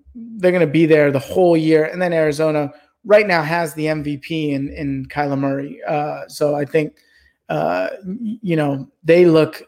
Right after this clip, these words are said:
like the most complete team in the N F C,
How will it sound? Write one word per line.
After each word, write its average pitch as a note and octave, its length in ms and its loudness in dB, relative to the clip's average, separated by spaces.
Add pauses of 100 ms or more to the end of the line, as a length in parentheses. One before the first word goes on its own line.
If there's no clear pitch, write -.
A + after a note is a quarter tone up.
(160)
like D#3+ 340 2
the E3+ 140 4
most D#3 260 2
complete D3 360 -6
team D3 180 -4
in C#3 80 0
the C#3 80 0
N C3+ 80 -2
F C3+ 100 -6
C, D#3 500 -12